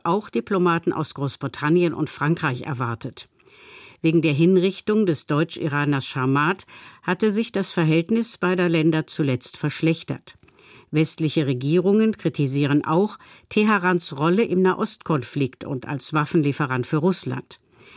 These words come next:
Nach eigener Darstellung will der Iran auch über eine mögliche Wiederaufnahme des Atomabkommens mit dem Westen verhandeln. Kurz vor dem Treffen hatte die Nachrichtenagentur Reuters aus einem vertraulichen Bericht der Internationalen Atomenergiebehörde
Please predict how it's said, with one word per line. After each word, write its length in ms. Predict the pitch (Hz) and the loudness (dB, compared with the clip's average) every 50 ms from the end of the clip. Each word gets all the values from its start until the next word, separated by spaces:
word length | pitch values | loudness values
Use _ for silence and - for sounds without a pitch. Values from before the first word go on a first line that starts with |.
| - - | -12 -6
Nach 160 | - 151 135 156 | -4 -4 -2 -2
eigener 420 | - 160 165 151 180 156 147 139 | -2 0 2 4 4 4 4 2
Darstellung 800 | 127 143 135 143 151 - - - 185 180 175 190 202 220 196 165 | 0 0 -2 -2 -2 -4 -4 0 0 2 2 2 2 0 0 0
will 160 | 160 160 147 | 0 0 0
der 100 | 156 139 | -2 -2
Iran 400 | - 151 135 - 127 131 139 - | -2 -4 -4 -2 -2 -2 -2 -2
auch 320 | - 165 175 208 208 - - - - - - - | 0 0 0 0 0 -4 -16 -20 -20 -20 -12 -6
über 220 | - 196 180 220 - | -4 0 0 0 2
eine 180 | 190 196 190 | 2 2 4
mögliche 500 | 190 202 233 240 - 220 226 - - 202 | 4 2 2 0 -2 -4 -2 0 0 0
Wiederaufnahme 800 | 175 175 160 143 - - 160 185 185 - - 208 202 202 196 190 | 0 0 -2 -2 -2 0 0 0 0 0 0 2 2 4 2 2
des 160 | 175 190 180 | 0 -2 -4
Atomabkommens 1000 | - - 170 - - 226 233 214 - - 139 - - - 156 139 143 143 123 - 143 | -4 -8 -8 -4 -2 -2 0 0 -2 -4 -8 -8 -4 -2 0 2 2 2 2 0 0
mit 160 | 135 123 - | -2 0 0
dem 100 | 131 123 | -2 0
Westen 340 | 127 131 123 - - - 127 | 0 0 -2 -2 -2 -4 -4
verhandeln. 600 | - - 123 120 127 123 123 117 117 123 139 143 _ _ _ _ _ _ _ - - - - - - - - | -2 -2 -2 -2 0 0 0 -2 -2 -6 -8 -12 _ _ _ _ _ _ _ -20 -20 -20 -20 -20 -20 -20 -8
Kurz 280 | - - 247 269 254 - | -2 0 0 0 0 -4
vor 200 | - - 247 240 | -2 0 0 2
dem 180 | 220 233 226 - | 2 0 -2 -2
Treffen 420 | - - 165 170 - 240 233 214 | 0 -2 0 0 2 2 2 2
hatte 220 | 208 190 - - 165 | 2 0 0 -2 0
die 120 | 156 151 | 2 2
Nachrichtenagentur 1040 | 139 139 139 151 - - 185 165 - - 165 - - 156 135 151 143 135 139 143 127 | 2 2 2 0 0 -2 -2 -2 0 0 -2 0 -2 -4 -2 -2 -2 -2 -2 -2 -2
Reuters 520 | 120 131 143 165 165 190 202 185 180 - - - - - - - - | -2 0 0 0 0 0 0 0 0 -4 -8 -12 -20 -20 -20 -14 -6
aus 180 | - 175 - | -4 -4 -2
einem 220 | - - 190 185 185 | 0 2 2 2 2
vertraulichen 760 | - - 180 - - - 160 175 208 220 240 233 - 196 165 | 2 -2 -6 -4 -2 0 2 2 2 0 0 0 0 0 2
Bericht 380 | 165 156 135 175 202 - - - | 2 2 0 0 -2 -2 -2 -4
der 140 | 170 - | -2 0
Internationalen 920 | - 190 208 - 202 180 165 160 - - - 170 151 147 147 143 143 147 143 | 0 -2 0 0 0 2 2 0 0 -2 0 2 2 4 4 4 2 2 0
Atomenergiebehörde 1300 | - 147 - - - 165 180 190 - - 170 160 156 151 135 143 147 139 131 151 139 143 143 143 139 156 | -2 -6 -8 -2 0 2 2 2 2 0 0 0 2 0 0 -2 -2 0 0 0 0 2 0 0 0 -2